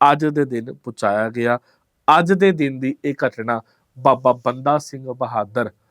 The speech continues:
ਦੇ ਨਾਲ ਸੰਬੰਧਿਤ ਹੈ, ਜਦੋਂ ਉਹਨਾਂ ਨੂੰ ਗੁਰਦਾਸ ਨੰਗਲ ਦੀ ਗੜੀ ਦੇ ਵਿੱਚ ਅੱਠ ਮਹੀਨੇ ਦੇ ਘੇਰੇ ਤੋਂ ਬਾਅਦ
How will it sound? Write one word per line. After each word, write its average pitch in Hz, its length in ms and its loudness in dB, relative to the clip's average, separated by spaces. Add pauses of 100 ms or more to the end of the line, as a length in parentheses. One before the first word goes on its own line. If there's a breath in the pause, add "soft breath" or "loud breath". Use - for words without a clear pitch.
(340)
ਦੇ 135 100 2
ਨਾਲ 113 280 0
ਸੰਬੰਧਿਤ 123 640 -4
ਹੈ, 127 140 4 (460)
ਜਦੋਂ 131 280 0
ਉਹਨਾਂ 127 260 0
ਨੂੰ 120 280 -6 (320)
ਗੁਰਦਾਸ 127 680 4
ਨੰਗਲ 113 420 -6
ਦੀ 110 140 -4
ਗੜੀ 113 340 -4
ਦੇ 123 140 -6
ਵਿੱਚ 107 320 -14 (360)
ਅੱਠ - 240 -2
ਮਹੀਨੇ 113 400 -8
ਦੇ 113 160 -8
ਘੇਰੇ 117 360 -4
ਤੋਂ 107 180 -14
ਬਾਅਦ 113 300 2